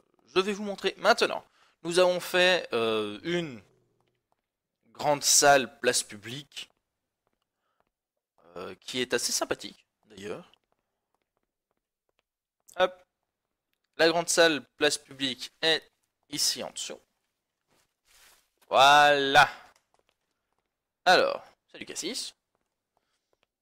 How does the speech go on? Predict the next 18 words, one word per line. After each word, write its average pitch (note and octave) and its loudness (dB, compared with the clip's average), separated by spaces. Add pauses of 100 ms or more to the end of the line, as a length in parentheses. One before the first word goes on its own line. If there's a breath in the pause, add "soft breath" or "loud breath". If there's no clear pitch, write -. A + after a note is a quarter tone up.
(1160)
Nous A#3+ -2
avons G#3+ 6
plantation G3 0 (240)
de, C3+ 2
euh, G2+ -4 (160)
pastèques - 0 (160)
et D#3 -4 (1080)
de A#2+ -2 (800)
citrouilles. E4 -10 (640 soft breath)
Je - -20
vais F#2 -20
réussir F#2 -12
à - -20
trouver F#2 -18
mes F#2 -18
mots. C3+ -8 (340)
Plantation G3+ 0
ici E3+ -6